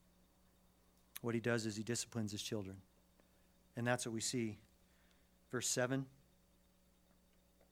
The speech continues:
End of verse seven. "What else can I do because of the daughter of my people?"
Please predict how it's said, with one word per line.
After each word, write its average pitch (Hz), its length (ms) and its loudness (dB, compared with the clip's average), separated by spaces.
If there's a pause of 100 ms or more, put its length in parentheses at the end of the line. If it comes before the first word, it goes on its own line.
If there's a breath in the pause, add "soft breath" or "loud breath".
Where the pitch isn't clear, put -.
(300)
End 139 160 2
of 117 60 0
verse 127 180 2
seven. 123 320 2
"What 135 120 2
else 143 300 0
can 127 200 -2
I 120 100 2
do 127 380 2
because 117 420 -2
of 113 200 -4 (580 soft breath)
the 117 100 -2
daughter 123 520 4
of 117 240 -2
my 110 180 -2
people?" 117 520 -4